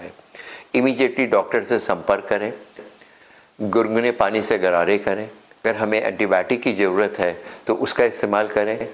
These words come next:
अगर आपको सांस फूल रही है तो एक्सरे करवाएं, खून का टेस्ट करवाएं।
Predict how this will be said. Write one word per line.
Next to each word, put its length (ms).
अगर 220
आपको 260
सांस 360
फूल 240
रही 220
है 200
तो 200
एक्सरे 300
करवाएं, 480
खून 220
का 160
टेस्ट 360
करवाएं। 380